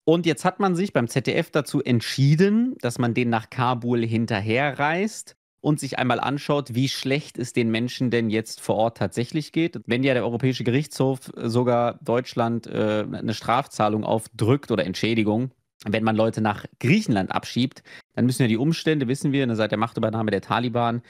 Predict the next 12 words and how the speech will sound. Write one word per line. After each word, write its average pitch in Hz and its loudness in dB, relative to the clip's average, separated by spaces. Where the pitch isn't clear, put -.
müssen 127 2
da 120 4
ja 110 4
katastrophal - -4
sein. 143 -2
Und 139 -4
man 131 2
besucht 120 0
dort 156 0
einen 143 0
dieser 120 2
Straftäter, 156 -2